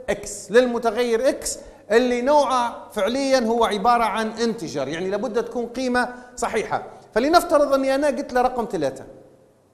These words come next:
هل الثلاثة موجود في القيم؟ فعلًا هو موجود، فمفروض يقول لي الرقم موجود. فكيف حيصير؟ لما دخلت أنا ثلاثة حيبدأ في الحلقة A ال-، اللي هي I زيرو تو أربعة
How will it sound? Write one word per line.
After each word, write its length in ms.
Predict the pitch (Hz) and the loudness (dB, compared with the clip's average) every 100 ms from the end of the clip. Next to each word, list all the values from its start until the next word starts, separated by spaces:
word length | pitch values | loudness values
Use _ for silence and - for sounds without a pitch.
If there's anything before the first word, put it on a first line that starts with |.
| _ _ - | _ _ 2
هل 140 | 302 | 2
الثلاثة 380 | 320 320 - 311 | 2 -2 -2 0
موجود 300 | 294 294 330 | 0 -2 -4
في 60 | 262 | -6
القيم؟ 340 | - 339 294 | -4 0 0
فعلًا 360 | 311 233 196 208 | -2 -4 -2 -2
هو 140 | 247 | -2
موجود، 460 | 269 320 311 - - - - - | -2 -2 -2 -4 -10 -20 -14 -2
فمفروض 400 | 208 220 359 330 | 0 4 2 2
يقول 220 | 269 339 | 4 4
لي 60 | 302 | 6
الرقم 360 | 285 330 294 | 4 4 2
موجود. 520 | 285 302 240 190 - - - - | 2 0 2 0 -2 -14 -10 -2
فكيف 280 | 220 381 294 | 2 2 4
حيصير؟ 520 | 320 - 226 214 214 - - 175 | 0 0 0 0 0 -12 -12 0
لما 200 | 226 254 | 2 4
دخلت 460 | 320 - 392 - | 4 6 4 4
أنا 140 | 302 294 | 2 2
ثلاثة 540 | 269 233 220 220 233 - - - - | 2 2 4 2 0 -6 -18 -16 2
حيبدأ 420 | 214 302 240 254 | 8 8 8 2
في 100 | 233 | 2
الحلقة 680 | - 190 170 170 247 - - - - - _ _ _ - 233 | 2 4 4 4 2 2 -12 -20 -20 -20 _ _ _ 0 8
A 40 | 277 311 - - - - - - - _ _ _ _ _ - | 8 8 0 -10 -16 -20 -20 -20 -20 _ _ _ _ _ -6
ال-، 140 | 170 170 | -4 -2
اللي 160 | 175 | 0
هي 200 | 214 220 | 4 4
I 540 | 214 240 208 156 - 147 | 8 10 10 8 0 -4
زيرو 340 | 233 214 170 | -2 0 0
تو 340 | - 208 165 | 0 0 4
أربعة 460 | 185 247 240 285 | 4 4 4 0